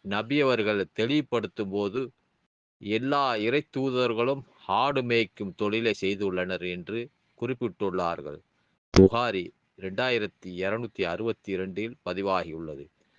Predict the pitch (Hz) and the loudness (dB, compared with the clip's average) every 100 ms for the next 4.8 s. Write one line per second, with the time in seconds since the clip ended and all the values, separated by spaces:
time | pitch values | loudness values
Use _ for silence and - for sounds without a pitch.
0 | _ - - 110 151 156 143 143 131 120 | _ 12 12 12 8 0 0 2 2 4
1 | 113 104 82 101 131 131 131 131 - _ | 2 0 0 0 0 2 2 0 -6 _
2 | - 101 - 151 127 104 101 120 120 127 | -4 -4 0 2 4 4 2 0 0 0
3 | 120 113 110 110 107 98 95 107 107 95 | 2 2 2 2 2 0 -2 -2 0 0
4 | 98 110 117 _ - 92 104 135 | 0 -2 -4 _ -4 -2 2 2